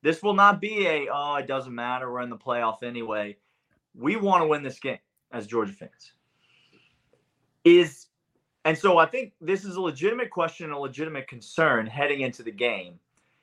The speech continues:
Is motivation an issue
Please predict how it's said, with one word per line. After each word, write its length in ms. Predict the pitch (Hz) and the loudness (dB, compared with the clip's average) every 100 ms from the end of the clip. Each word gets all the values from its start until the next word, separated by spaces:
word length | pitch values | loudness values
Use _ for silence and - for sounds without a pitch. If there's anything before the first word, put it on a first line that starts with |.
| _ _ _ _ _ _ | _ _ _ _ _ _
Is 320 | 175 247 269 196 | 4 4 2 -4
motivation 1300 | 180 180 214 214 143 147 160 - 104 95 92 90 _ _ _ _ _ - | 2 6 6 4 2 2 2 -4 -14 -14 -14 -18 _ _ _ _ _ -8
an 120 | 139 - | -8 0
issue 760 | 220 233 - 131 113 110 107 | 2 2 0 -2 -2 -2 -4